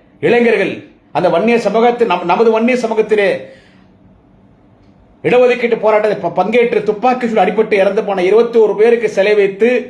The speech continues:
மணிமண்டபத்தில் சிலை வைத்து, அந்த குடும்பத்தில் வர வைத்து, அவரை கௌரவித்து, அவருக்கு நிதி வழங்கி, திராவிட முன்னேற்ற கழகத்தின் ஒரு மாபெரும் தலைவர் அறிஞர் அண்ணானுடைய அமைச்சரவையிலே சிறப்பான அமைச்சராக பணியாற்றி, தலைவர் கலைஞருடைய அமைச்சரவையிலே சிறப்பாக அமைச்சராக பணியாற்றிய திரு ஏ கோவிந்தசாமி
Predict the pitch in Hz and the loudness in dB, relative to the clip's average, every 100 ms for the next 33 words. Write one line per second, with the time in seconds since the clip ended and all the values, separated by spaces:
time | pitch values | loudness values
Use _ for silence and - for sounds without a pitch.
0 | - 143 226 233 220 208 208 190 185 196 | -6 -2 0 2 0 -2 -2 -2 0 0
1 | 202 190 196 240 247 - - - 165 170 | 0 0 2 2 0 -6 -14 -4 -2 0
2 | 185 240 247 240 202 185 214 190 196 233 | 2 2 2 2 2 2 2 2 2 2
3 | 196 170 185 220 208 196 220 202 175 185 | 2 2 2 4 2 0 0 0 -2 0
4 | 226 202 185 196 254 - - - _ _ | 2 2 0 -2 -4 -6 -14 -20 _ _
5 | _ _ _ _ - 131 170 240 233 226 | _ _ _ _ -8 -2 2 2 2 0
6 | 220 220 214 196 190 190 170 175 226 233 | -2 -2 0 -2 -2 -4 -2 0 2 2
7 | 233 220 208 185 180 190 175 202 240 233 | 0 0 2 2 0 0 -2 0 0 0
8 | 214 202 190 165 - - _ 131 214 - | -2 0 0 -2 -6 -14 _ -2 -2 0
9 | 226 202 196 180 190 208 208 220 233 190 | 0 2 0 -2 -2 -2 0 0 2 0
10 | 214 214 208 202 196 190 185 175 226 208 | -2 -2 0 0 -2 -2 -2 -2 -2 0
11 | 190 170 175 196 247 233 214 220 220 202 | 0 -2 -2 0 2 2 0 0 0 0
12 | 190 180 - - - 185 208 226 226 196 | 0 -2 -4 -16 -4 0 2 2 0 0
13 | 214 208 208 202 190 190 180 214 240 220 | 0 0 0 -2 -2 -2 0 -2 0 -2
14 | 185 196 185 226 240 220 190 190 | -2 -2 0 0 2 0 0 0